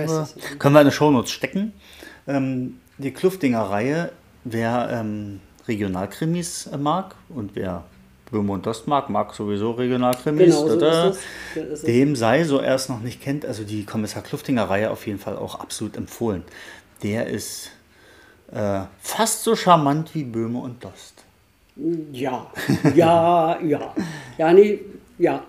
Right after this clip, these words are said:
Speaker 2: <laughs> Kann man
Speaker 1: Ähm,
Speaker 2: so sagen.
Speaker 1: Gut, jetzt ist der Täter leider gefasst. Ähm, ich würde mal sagen, wir lassen es dann auch für heute soweit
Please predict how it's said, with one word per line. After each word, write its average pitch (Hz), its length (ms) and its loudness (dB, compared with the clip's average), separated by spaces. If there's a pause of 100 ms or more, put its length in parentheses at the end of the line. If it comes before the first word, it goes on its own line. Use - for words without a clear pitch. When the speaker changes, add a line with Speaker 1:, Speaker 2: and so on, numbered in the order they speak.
Speaker 2:
<laughs> - 1400 10
Kann 151 180 10
man 262 120 12
Speaker 1:
Ähm, - 40 10
Speaker 2:
so 233 140 12
sagen. 160 400 6 (1000)
Speaker 1:
Gut, 127 260 2 (120)
jetzt 185 300 8
ist 196 160 0
der 180 120 6
Täter 196 300 6
leider 175 260 8
gefasst. 190 520 0 (1120)
Ähm, 135 240 4
ich 123 220 -4
würde 160 220 6
mal 107 280 2
sagen, 107 640 2 (320)
wir 127 160 2
lassen 139 240 4
es 175 120 -4
dann 160 160 0
auch 151 140 -4
für 117 200 -2
heute 113 260 -2
soweit 98 540 -4